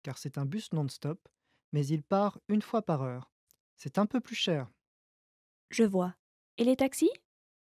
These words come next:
Speaker 1: Oui, il y a une station de taxi devant cet office de tourisme, et il faut environ une heure. Mais cela va être beaucoup plus cher que les bus, car ils utilisent la voie rapide,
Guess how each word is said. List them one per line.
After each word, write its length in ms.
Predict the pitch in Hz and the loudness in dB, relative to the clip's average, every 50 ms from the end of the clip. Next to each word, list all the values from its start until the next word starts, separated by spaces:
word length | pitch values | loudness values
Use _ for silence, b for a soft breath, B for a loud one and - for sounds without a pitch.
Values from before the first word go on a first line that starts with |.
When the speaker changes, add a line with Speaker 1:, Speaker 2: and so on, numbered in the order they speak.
| _ _ _ _ _ _ _ _ _ _ _ | _ _ _ _ _ _ _ _ _ _ _
Speaker 1:
Oui, 440 | - 170 202 220 214 202 180 151 143 147 | 0 2 4 4 4 4 4 2 2 0
il 100 | 143 143 | 0 0
y 80 | 180 | 2
a 20 | 180 | 2
une 100 | 180 170 | 2 0
station 400 | - - 170 156 - - 185 175 | 0 -2 -2 -2 -2 -2 0 0
de 80 | 156 | 0
taxi 460 | 139 - 156 143 - - - - 196 | 0 0 -2 -4 -4 -8 -6 -4 -2
devant 220 | 165 151 139 139 143 | -2 0 -2 -2 -2
cet 260 | 131 - 151 131 - | -2 -4 -4 -4 -4
office 260 | 147 - - 151 135 | -6 -6 -6 -8 -6
de 100 | 139 147 | -6 -6
tourisme, 520 | 135 - 139 135 135 131 - - 139 127 - _ _ _ _ _ _ _ _ - | -6 -6 -6 -6 -6 -6 -8 -10 -12 -12 -12 _ _ _ _ _ _ _ _ -2
et 80 | 156 | -2
il 80 | 147 151 | -2 -2
faut 180 | - - 175 170 | -2 -2 -2 0
environ 340 | 165 147 160 160 156 170 | 0 0 -2 -2 0 0
une 180 | 170 175 170 156 | 0 0 0 0
heure. 300 | 143 131 127 120 - _ _ _ _ _ _ _ _ _ _ _ _ _ _ _ _ _ | -2 -2 -6 -8 -10 _ _ _ _ _ _ _ _ _ _ _ _ _ _ _ _ _
Mais 100 | - 147 | -4 -4
cela 320 | 143 - - 151 160 175 | -2 -2 0 0 0 0
va 160 | 165 156 151 156 | 0 0 0 -2
être 180 | 147 - - | -2 -4 -4
beaucoup 300 | 143 135 - - - 240 | -2 -2 -2 -2 -2 -4
plus 180 | 202 - - 190 | -4 -4 -4 -4
cher 300 | - - 233 208 180 - | -2 -2 -2 -2 -2 -2
que 100 | - 156 | -2 -2
les 140 | 143 147 143 | 0 -2 -2
bus, 400 | 147 175 190 160 - - - b b b b b _ | -2 -4 -6 -6 -8 -14 -18 b b b b b _
car 160 | - 147 139 | -6 -4 -2
ils 160 | 147 135 147 | -2 -2 -2
utilisent 380 | 160 143 - - 196 214 220 170 | -4 -4 -2 -2 -2 -2 0 0
la 120 | 156 151 | -2 -2
voie 180 | 139 156 165 156 | 0 0 -2 0
rapide, 500 | 151 160 151 - - 160 135 131 135 | -2 -4 -4 -4 -6 -6 -4 -4 -8